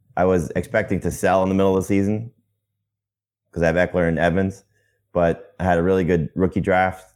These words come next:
and I'm six and two. But it's a super flex league, and I'm down to Matthew Stafford and Davis Mills as my quarterbacks. And so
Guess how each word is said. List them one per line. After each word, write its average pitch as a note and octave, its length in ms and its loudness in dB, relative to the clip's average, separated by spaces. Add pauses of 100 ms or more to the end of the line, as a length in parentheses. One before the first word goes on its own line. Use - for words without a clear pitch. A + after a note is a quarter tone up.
and D#2+ 120 -4
I'm E2 220 0
six F2+ 220 -4
and D#2 100 -4
two. F#2+ 280 -2 (540)
But E2+ 100 0
it's D2 80 -2
a - 40 -10
super G#2 180 0
flex G#2+ 300 -2
league, A2+ 240 0
and D#2 80 -2
I'm E2+ 120 0
down F2+ 200 2
to F2 60 0
Matthew F2 280 0
Stafford F2 360 -2
and E2 60 0
Davis E2+ 260 0
Mills E2+ 220 0
as E2 60 -4
my D#2 140 -2
quarterbacks. F2+ 440 -2 (720)
And E2+ 140 -2
so E2 500 0